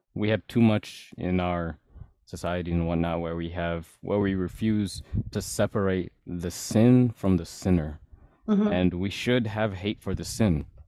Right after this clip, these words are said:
Speaker 1: I'm not gonna say, like, "Oh, yeah, we should love this sin." No, no, no. I'm not gonna say that. But, like, we should have hate for the sin, but we should have love for the sinner. And it's
Speaker 2: Mm-hmm.
Speaker 1: like, people be like, "How could you separate the two? This man is committing the sin." It's like, "Yeah, okay.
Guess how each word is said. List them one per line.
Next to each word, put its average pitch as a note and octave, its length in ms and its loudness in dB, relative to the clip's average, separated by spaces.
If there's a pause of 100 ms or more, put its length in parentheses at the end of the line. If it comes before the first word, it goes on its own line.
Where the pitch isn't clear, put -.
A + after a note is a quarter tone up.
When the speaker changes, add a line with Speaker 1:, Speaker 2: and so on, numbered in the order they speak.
Speaker 1:
I'm F#2 100 4
not G2 160 4
gonna F2+ 160 4
say, F#2 220 -2
like, E2 200 -8
"Oh, A2+ 160 4
yeah, A2+ 160 2
we A2 100 2
should E2 120 -10
love F#2+ 200 -2
this F2+ 140 -6
sin." F2 240 0
No, B2 80 6
no, F#2+ 120 4
no. D2+ 200 -4
I'm E2+ 60 -2
not G#2 140 0
gonna F2 160 -2
say D#2+ 180 -8
that. D#2+ 240 -4
But, D2 160 -6
like, D2 160 -10 (340)
we G2+ 80 0
should B2 160 2
have A2 200 2
hate G#2 220 -2
for G#2+ 80 -4
the G2 80 -2
sin, C3 220 4
but G#2 100 0
we A#2+ 80 -2
should A#2+ 160 -6
have B2 140 -2
love C3+ 220 0
for - 140 -10
the G#2+ 100 -4
sinner. G2+ 380 0 (600)
And B2 160 8
it's B2+ 80 6
Speaker 2:
Mm-hmm. - 60 2
Speaker 1:
like, A2+ 320 0
people B2+ 220 0
be A#2+ 120 2
like, A2 140 2
"How E3+ 180 -2
could D#3 140 -4
you D#3+ 60 -4
separate D#3+ 360 -2
the C#3+ 80 -6
two? G#3+ 280 -2 (200)
This - 160 -2
man E3+ 220 6
is D#3+ 100 4
committing D#3+ 380 4
the C#3 80 0
sin." G#3+ 260 2
It's A2 120 2
like, G2 160 -4 (280)
"Yeah, E3+ 220 -2
okay. G3+ 340 -6